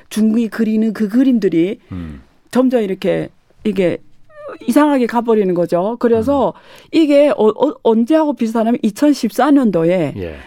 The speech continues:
Speaker 1: 중국 부동산이 똑같은 문제 있었어요.
Speaker 2: 아하.
Speaker 1: 그러니까 중국은 이천팔 년 금융위기 이후로
Speaker 2: 예.
Speaker 1: 달러가 대폭 절하하는 걸 보면서 정신을 차린 거예요.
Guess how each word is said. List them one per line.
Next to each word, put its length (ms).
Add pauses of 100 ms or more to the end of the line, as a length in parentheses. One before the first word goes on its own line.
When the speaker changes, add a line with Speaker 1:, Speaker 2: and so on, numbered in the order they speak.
Speaker 1:
중국 280
부동산이 640
똑같은 380
문제 220
있었어요. 500 (200)
Speaker 2:
아하. 180
Speaker 1:
그러니까 240
중국은 760 (380)
이천팔 540
년 160
금융위기 680
이후로 760
Speaker 2:
예. 220 (120)
Speaker 1:
달러가 520 (220)
대폭 460
절하하는 480
걸 120
보면서 600
정신을 480
차린 300
거예요. 260